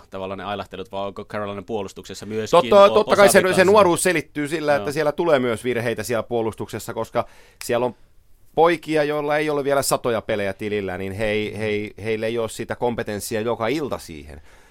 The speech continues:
Speaker 2: Mutta kun tää, tän puolustuksen vanhin kaveri on Ron Hainsey,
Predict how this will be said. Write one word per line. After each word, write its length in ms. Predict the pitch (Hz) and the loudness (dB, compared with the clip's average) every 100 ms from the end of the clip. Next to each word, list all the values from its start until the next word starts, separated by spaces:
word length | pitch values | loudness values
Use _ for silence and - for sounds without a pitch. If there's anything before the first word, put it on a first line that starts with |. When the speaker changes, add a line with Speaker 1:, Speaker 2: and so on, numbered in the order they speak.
| - | -16
Speaker 2:
Mutta 400 | 87 104 - - | -8 -8 -8 -10
kun 180 | - 98 - | -10 -10 -4
tää, 260 | 104 101 98 - - - | -2 0 -2 -10 -20 -6
tän 160 | 123 | -6
puolustuksen 680 | 117 185 190 - - 143 127 - - - | -2 0 0 -2 -4 -2 -4 -8 -20 -4
vanhin 280 | 123 160 151 | 0 0 0
kaveri 300 | 135 131 117 | 0 2 2
on 60 | 113 | 0
Ron 220 | 120 101 | 0 -2
Hainsey, 420 | 110 104 92 85 | -4 -4 -6 -10